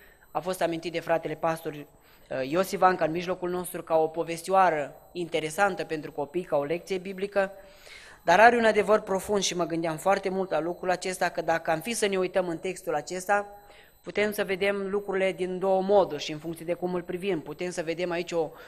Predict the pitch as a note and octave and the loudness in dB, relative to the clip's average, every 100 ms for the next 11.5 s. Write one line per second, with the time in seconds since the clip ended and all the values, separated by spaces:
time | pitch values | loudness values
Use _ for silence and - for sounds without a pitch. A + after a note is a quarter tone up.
0 | - C#3+ D#3+ G#3 A3+ F#3+ F3 E3 D#3 C#3+ | -12 -6 -2 2 4 4 4 -2 -4 -4
1 | E3 F#3 F3+ E3 D#3+ D#3+ F3 E3+ D#3+ D#3 | -2 -2 -2 -6 -6 -4 0 0 -2 -8
2 | F#3+ F3+ E3+ D#3 D3+ F3 F#3 G3 G3 - | -10 -8 -6 -2 -2 0 -2 -4 -8 -20
3 | - - D#3+ F3+ F#3 F3+ F3 G3 F#3+ F3+ | -20 -16 -4 -2 0 -2 2 0 0 -4
4 | E3+ E3 D#3+ F#3+ F3 A3+ A3+ G3+ F#3 G3 | -4 -4 -2 -4 0 -2 0 -2 0 2
5 | A3+ F3+ - - - D#3 D#3 D#3+ - E3 | 2 0 -6 -20 -10 -8 -6 -6 -2 -2
6 | D#3+ G#3 F3 F#3+ A#3+ F#3+ E3+ D#3 D3+ D#3 | -2 0 0 0 -2 0 -2 -2 -4 -4
7 | E3+ A3+ A3 - - - E3 F3 F3 F3 | 0 0 -2 -10 -20 -8 -4 -4 0 8
8 | G3+ G#3+ G3 F3+ E3+ F3 E3 F#3+ E3 E3+ | 8 8 4 2 2 0 2 4 4 -4
9 | D#3 - - - E3+ F#3 F3+ E3+ D#3+ F3 | -6 -16 -20 -2 0 2 2 2 2 4
10 | G3+ F#3 E3+ F3 D#3+ F3+ G3 F3+ D#3+ - | 4 4 0 0 2 4 4 2 -4 -4
11 | E3 E3+ E3+ D#3 | -4 -4 -2 -2